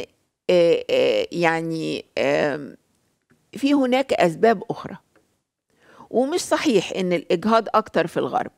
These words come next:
لأنه الإجهاض مازال يحدث في الدول العربية والإسلامية بنسب كبيرة جدًا، والأسباب مختلفة ومتعددة هنتكلم فيها أيضًا. خلينا نشوف السلايد اللي جاي ده. أنا اخترت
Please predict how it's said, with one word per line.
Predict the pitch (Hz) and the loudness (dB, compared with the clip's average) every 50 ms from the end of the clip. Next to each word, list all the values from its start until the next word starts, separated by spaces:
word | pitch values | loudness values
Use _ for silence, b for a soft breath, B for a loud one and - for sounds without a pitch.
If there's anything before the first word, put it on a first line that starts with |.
| _ _ _ _ _ _ _ _ _ _ _ _ _ _ | _ _ _ _ _ _ _ _ _ _ _ _ _ _
لأنه | - 180 202 214 - 277 302 311 294 285 269 | 0 2 2 4 4 2 0 -2 -2 -2 -2
الإجهاض | - - 202 202 - - 214 185 277 262 269 285 254 | -2 -2 -2 0 0 -2 -2 0 0 2 2 2 0
مازال | 220 196 190 196 196 226 233 220 202 190 | 0 -4 0 2 2 2 2 2 2 0
يحدث | 208 214 - 196 156 156 165 - | 0 0 0 -4 -6 -6 -6 -6
في | - 156 | -8 -10
الدول | 165 160 208 233 247 233 196 | -4 2 4 4 4 4 4
العربية | 180 165 147 160 160 175 170 175 175 170 160 | 2 2 2 2 0 0 0 0 2 2 2
والإسلامية | 160 - - 180 175 - 175 180 202 226 226 220 | 0 -2 -6 -10 -10 -8 -6 -4 0 2 2 2
بنسب | 185 175 185 196 226 262 - - 196 175 - - | 2 2 0 0 -2 -2 -2 -2 -4 -4 -4 -8
كبيرة | - 165 175 160 220 226 240 240 240 233 220 b b b b b - 170 | -8 -8 -6 -6 -4 -2 0 2 2 2 0 b b b b b -8 -4
جدًا، | - 247 240 202 185 220 226 220 208 | -2 -2 -2 0 0 0 0 0 -2
والأسباب | 185 180 175 - - 165 170 190 - 180 226 233 233 196 b b b b b - | -4 -6 -6 -4 -2 -4 -4 0 2 4 4 4 4 2 b b b b b -6
مختلفة | 185 - - - - 233 220 220 220 - 202 | -6 -6 0 2 2 4 4 4 2 2 2
ومتعددة | 185 185 170 170 165 - 143 143 151 160 165 190 202 185 196 - | 2 2 0 -2 -4 -2 0 0 0 2 4 4 4 4 2 0
هنتكلم | - 135 151 - - 196 175 180 165 147 - | -4 -10 -10 -6 -2 0 0 0 0 -2 -6
فيها | - - - 151 143 - - - - | -12 -10 -8 -8 -6 -6 -8 -10 -12
أيضًا. | - - - - B B B B B B B | -12 -12 -14 -14 B B B B B B B
خلينا | - 285 262 403 539 622 605 415 | -2 -2 -2 -2 -2 -2 -2 -2
نشوف | 311 - - 262 262 - - - - | -4 -4 -4 -6 -6 -8 -6 -2 0
السلايد | 180 175 165 156 - - 220 233 247 233 196 | 0 0 0 -4 -4 -2 0 2 2 2 0
اللي | 165 - - | -2 -4 -4
جاي | 170 175 190 202 196 180 | -2 0 0 0 0 0
ده. | 170 196 226 359 b b b b b b b b _ - | 0 0 -2 -2 b b b b b b b b _ -2
أنا | 226 226 | 0 0
اخترت | 214 - - - 240 226 226 - - | -2 -2 0 0 0 0 0 -2 -10